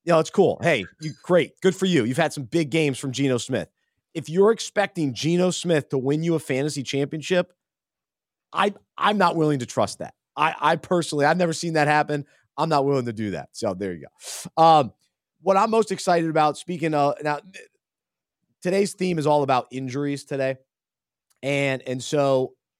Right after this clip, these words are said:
I don't want anybody to get injured. But as a fantasy manager who tries to avoid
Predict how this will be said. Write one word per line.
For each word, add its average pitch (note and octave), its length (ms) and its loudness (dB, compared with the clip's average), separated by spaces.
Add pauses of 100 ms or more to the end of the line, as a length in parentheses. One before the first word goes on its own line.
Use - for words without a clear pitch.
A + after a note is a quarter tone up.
I F3 80 -2
don't E3 160 0
want A#2 160 -4
anybody F#2+ 340 -8
to E2+ 140 -16
get E2 140 -10
injured. C#2+ 360 -18 (340)
But D3+ 140 -2
as D3+ 140 0
a D3 80 0
fantasy E3+ 420 -4
manager C#3 600 -2
who C3+ 180 -8
tries D3+ 440 -2
to C#3 180 -2
avoid B2 840 -2